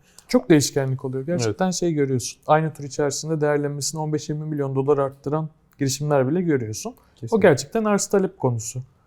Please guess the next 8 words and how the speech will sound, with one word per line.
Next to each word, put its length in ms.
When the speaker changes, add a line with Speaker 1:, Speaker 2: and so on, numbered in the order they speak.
Speaker 1:
İnsanlar 420
yükleniyorsa 720
onlar 400
da 200
seçim 320
yapmakta 400
çok 240
zorlanıyor. 540